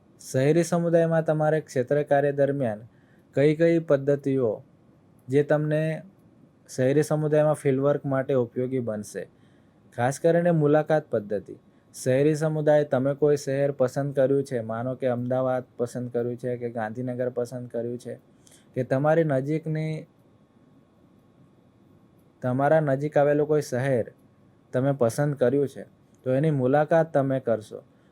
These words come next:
તો મુલાકાત પદ્ધતિ એ ક્ષેત્ર કાર્યની મહત્ત્વની પદ્ધતિ છે, જેની અંદર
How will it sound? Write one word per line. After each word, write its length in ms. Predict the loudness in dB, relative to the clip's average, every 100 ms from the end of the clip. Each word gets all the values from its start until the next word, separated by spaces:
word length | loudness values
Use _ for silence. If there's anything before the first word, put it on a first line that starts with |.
| _
તો 100 | -2
મુલાકાત 560 | 0 2 2 2 0 2
પદ્ધતિ 440 | 2 2 0 2
એ 260 | 2 2 0
ક્ષેત્ર 400 | -2 -2 0 2
કાર્યની 400 | 4 2 2 -2
મહત્ત્વની 520 | -2 -4 -4 -4 -2
પદ્ધતિ 460 | -2 -2 -2 -4
છે, 140 | -4 -4
જેની 300 | -2 -2 -2
અંદર 600 | -2 0 0 0 0 -4